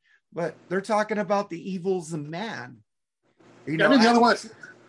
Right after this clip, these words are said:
Speaker 2: the other one that's even close is the Number of the Beast, man. That, you know, looks like devil stuff.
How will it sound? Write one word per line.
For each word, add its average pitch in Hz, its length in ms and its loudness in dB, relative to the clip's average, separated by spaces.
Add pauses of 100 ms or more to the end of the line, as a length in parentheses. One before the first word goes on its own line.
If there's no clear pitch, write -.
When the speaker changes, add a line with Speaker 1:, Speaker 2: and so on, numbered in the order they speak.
(160)
Speaker 2:
the 208 80 6
other 294 100 4
one 277 100 4
that's 214 140 0
even 170 200 2
close 170 340 2
is 120 120 -2
the 131 60 -2
Number 135 300 2
of 113 100 -4
the 107 60 -8
Beast, 113 560 -8
man. 101 240 -18
That, 101 140 -14 (320)
you 113 80 -20
know, 95 140 -20
looks 120 200 -6
like 101 200 -10
devil 117 300 -4
stuff. - 280 -14